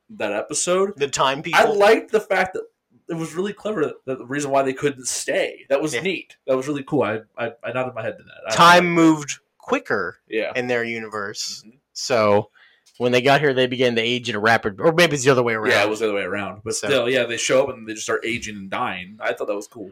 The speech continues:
Speaker 2: Well, I love when Omni-Man goes to the portal and just destroys
Speaker 1: Oh,
Speaker 2: it.
Speaker 1: right.
Speaker 2: <laughs> He, he's just bringing hellfire to their world.
Speaker 1: It's absolutely the, the whole trope. You know, "I'm not trapped in here with all of you. You're all
Speaker 2: <laughs>
Speaker 1: trapped in here with me."
Speaker 2: And he proves it.
Speaker 1: Oh, yeah.
Speaker 2: Incredibly.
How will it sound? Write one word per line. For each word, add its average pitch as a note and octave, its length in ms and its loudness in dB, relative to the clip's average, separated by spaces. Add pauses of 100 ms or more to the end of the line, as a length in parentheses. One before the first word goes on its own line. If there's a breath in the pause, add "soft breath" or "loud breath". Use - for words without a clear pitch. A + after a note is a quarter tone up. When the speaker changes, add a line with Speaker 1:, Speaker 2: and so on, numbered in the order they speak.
(120)
Speaker 2:
Well, C3 100 8
I - 0 -
love F3+ 200 8
when E3+ 140 8
Omni-Man C3+ 600 4
goes C3+ 220 -4
to - 120 -12
the A#2 100 -8
portal B2+ 480 -2
and B2 100 -4
just C3 220 -4
destroys D3+ 560 0
Speaker 1:
Oh, G#3 280 8
Speaker 2:
it. A3+ 320 10
Speaker 1:
right. A3+ 840 6
Speaker 2:
<laughs> - 40 0
He, C4+ 80 8
he's A3+ 120 8
just A3+ 240 2
bringing A3+ 380 8
hellfire F#3+ 760 8
to E3+ 60 4
their F3 180 4 (140)
world. B3 220 6
Speaker 1:
It's D#3+ 200 6
absolutely E3 640 2
the, C#3+ 280 4 (600)
the B2+ 120 4
whole B2 240 2
trope. B2 460 2 (520 soft breath)
You B2+ 140 2
know, A2 100 0
"I'm A2+ 80 -2
not C3 140 -2
trapped B2+ 280 0
in A#2 60 -18
here A#2 140 -6
with A2+ 100 -2
all A2 220 2
of G2+ 100 -8
you. G#2 220 -8
You're G#2+ 180 0
all A2 60 2
Speaker 2:
<laughs> - 20 -8
Speaker 1:
trapped A#2 320 2
in A2 80 -16
here A2 120 -12
with G2 120 -20 (100)
me." G2+ 380 -12 (260)
Speaker 2:
And C#3 120 -8
he D3+ 100 -12
proves C#3 420 -12
it. G2+ 200 -12
Speaker 1:
Oh, C3 180 0
yeah. G2+ 220 0
Speaker 2:
Incredibly. D3 680 -6